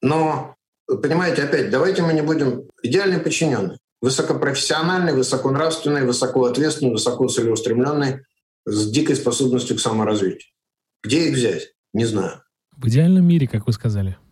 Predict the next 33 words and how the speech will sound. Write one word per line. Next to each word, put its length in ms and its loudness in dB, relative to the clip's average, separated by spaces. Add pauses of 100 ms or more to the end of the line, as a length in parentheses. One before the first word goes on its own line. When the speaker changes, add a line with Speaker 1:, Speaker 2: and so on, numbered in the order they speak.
(300)
Speaker 1:
Да, 500 -2
почему? 360 0
Нет, 220 2
такие 280 2
люди 220 2
есть, 360 0
но 240 2
они 380 2
стаями 420 0
не 80 0
летают, 500 0
и 40 4
одного 320 0
человека, 280 -2
может 180 -2
быть, 140 -6
найти 240 -2
можно, 300 0
а 60 -2
вопрос, 360 -2
он 160 -4
придет 280 0
ко 100 -2
мне 140 -2
работать? 440 -6
А 60 -2
кто 240 -2
я, 180 0
чтобы 280 -6
он 100 -6
у 40 -2
меня 140 -2
работал? 380 -6